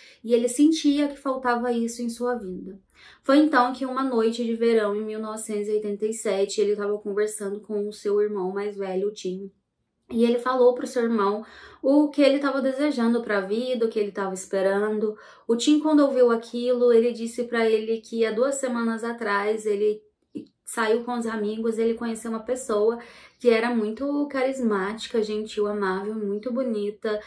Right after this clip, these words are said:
E quando ele conheceu essa pessoa, ele achou que aquela pessoa combinava perfeitamente com seu irmão, o Michael. E ele falou pra ele sobre essa pessoa, que inclusive ele gostaria de apresentar essa moça ao Michael. Só que nesse momento que eles estavam ali conversando, tomando alguma coisa,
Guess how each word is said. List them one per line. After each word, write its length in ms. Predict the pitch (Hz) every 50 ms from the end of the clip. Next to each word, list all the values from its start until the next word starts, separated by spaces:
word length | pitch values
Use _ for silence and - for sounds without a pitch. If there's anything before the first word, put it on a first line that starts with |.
| - - - - _ -
E 80 | 220
quando 220 | 220 240 233 233 240
ele 160 | 247 269 269
conheceu 520 | - 269 262 269 294 285 - - 233 233
essa 220 | 247 240 - 247 240
pessoa, 580 | - 247 233 233 - - 220 214 214 220 220
ele 140 | 220 220 220
achou 420 | 214 220 214 - - 214 208 214 214
que 140 | - 233 214
aquela 300 | 208 - 226 214 214 220
pessoa 340 | 233 226 - 220 220 226
combinava 540 | 226 - 226 226 240 240 226 208 196 208 214
perfeitamente 760 | - 220 226 254 - 277 269 269 277 269 254 240 233 233 -
com 140 | - 247 247
seu 220 | 233 - 240 233 247
irmão, 380 | 262 254 226 202 196 202 226
o 120 | 226 233 233
Michael. 600 | 240 220 185 180 180 180 180 - 185 180 180 - _ _ - - - - - -
E 80 | 226 233
ele 140 | 240 247
falou 380 | 240 269 277 254 247 233 240 240
pra 260 | 262 254 247 240 226
ele 220 | 214 214 226 247 240
sobre 280 | - - 226 208 220
essa 220 | 208 208 - 220 214
pessoa, 580 | - 233 240 233 - - 226 220 226 240 240
que 140 | 233 233 247
inclusive 580 | 254 240 277 311 302 254 226 226 233 240 247 247
ele 120 | 254 247
gostaria 600 | 240 247 247 - - 285 294 269 240 226 226 226
de 80 | 233 247
apresentar 640 | 240 - 233 226 240 247 247 240 240 214 208 214
essa 200 | 214 214 - 247
moça 360 | 240 226 214 208 202 - 240
ao 80 | 240 240
Michael. 520 | 233 196 180 180 180 180 - 190 185 - - - - - - - _
Só 160 | - 254 262 269
que 80 | 294
nesse 180 | 285 285 285 294
momento 340 | 330 339 302 269 262 262 -
que 60 | 277
eles 160 | 254 262 254
estavam 280 | - 247 240 233 240 247
ali 460 | 240 233 226 226 240 254 262 254 240
conversando, 640 | - 240 226 226 226 226 220 - 220 214 226 233 233
tomando 320 | - 233 220 220 214 214
alguma 340 | 214 208 208 214 208 214 214
coisa, 640 | - - 214 202 202 214 233 233 226 240 240 233